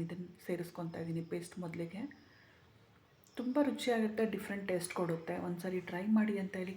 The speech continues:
ಕೇಳ್ಕೊತೀನಿ. ಈವ್ನಿಂಗ್ ಸ್ನ್ಯಾಕ್ಸ್ ಥರನೂ ನಾವು ಇದನ್ನ ತಿನ್ಬೋದು, ಅಷ್ಟು ಚೆನ್ನಾಗಿರುತ್ತೆ ಕಾಫಿ ಟೀ ಟೈಮಲ್ಲಿ. ನೋಡಿ, ಈಗ ರುಬ್ಬಿರೋವಂಥ ಪೇಸ್ಟ್ ಜೊತೆಗೆ ಒಂದು ಸ್ವಲ್ಪ ಜಾರಿಗೆ ನೀರು ಹಾಕ್ಕೊಂಡು ಮೊದಲು ಒಂದು ಬಟ್ಲಿಗೆ ನಾನಿಲ್ಲಿ ಸೇರಿಸ್ಕೊತಾ ಇದ್ದೀನಿ.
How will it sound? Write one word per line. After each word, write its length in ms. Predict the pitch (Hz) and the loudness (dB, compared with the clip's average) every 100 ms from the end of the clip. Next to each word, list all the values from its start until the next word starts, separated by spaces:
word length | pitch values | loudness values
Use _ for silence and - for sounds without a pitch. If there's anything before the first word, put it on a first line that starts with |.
| - | -4
ಕೇಳ್ಕೊತೀನಿ. 600 | 170 - 175 170 175 220 - - - - - - - _ - - - 285 | -6 -4 -4 -4 -4 -6 -10 -20 -20 -20 -20 -20 -20 _ -20 -20 -12 -6
ಈವ್ನಿಂಗ್ 340 | 190 208 214 - | -2 2 2 2
ಸ್ನ್ಯಾಕ್ಸ್ 360 | 180 180 - - | 2 2 0 -2
ಥರನೂ 300 | 196 196 208 214 | -2 0 2 2
ನಾವು 120 | 190 185 | 2 0
ಇದನ್ನ 200 | 185 190 - - | 0 -4 -8 -6
ತಿನ್ಬೋದು, 360 | 196 180 180 180 | -4 0 0 0
ಅಷ್ಟು 200 | 175 - 214 | -2 -4 -2
ಚೆನ್ನಾಗಿರುತ್ತೆ 640 | 185 175 175 170 170 - 165 - - 180 | -2 -2 0 0 0 -2 -6 -6 -8 -4
ಕಾಫಿ 260 | 170 196 185 | -2 -4 -4
ಟೀ 100 | 185 170 | -4 0
ಟೈಮಲ್ಲಿ. 400 | 165 165 156 165 - - - - - - | 0 2 0 -2 -6 -12 -14 -14 -12 -4
ನೋಡಿ, 140 | 208 202 | 0 0
ಈಗ 80 | 196 185 | 2 -2
ರುಬ್ಬಿರೋವಂಥ 640 | 175 202 202 190 190 180 185 190 | 2 2 2 2 0 0 -2 0
ಪೇಸ್ಟ್ 280 | 190 - - 180 | -2 -2 -6 -6
ಜೊತೆಗೆ 280 | 175 170 277 | -4 2 2
ಒಂದು 140 | 220 202 | 2 -2
ಸ್ವಲ್ಪ 220 | 190 196 180 | -2 -2 -2
ಜಾರಿಗೆ 300 | 175 175 175 175 | 0 0 -2 -4
ನೀರು 140 | 170 | -4
ಹಾಕ್ಕೊಂಡು 300 | 165 175 220 220 | -6 -6 0 0
ಮೊದಲು 200 | 175 175 175 | 0 -2 -2
ಒಂದು 140 | 160 160 | -2 -4
ಬಟ್ಲಿಗೆ 340 | - 175 214 294 - - - - - 196 | -6 -6 -6 -8 -12 -20 -20 -20 -10 -4
ನಾನಿಲ್ಲಿ 380 | 180 170 175 285 - - - - | -2 0 -2 -6 -8 -20 -18 -4
ಸೇರಿಸ್ಕೊತಾ 580 | 196 185 170 175 165 165 | -2 -2 -4 -4 -2 -2
ಇದ್ದೀನಿ. 180 | 170 | -2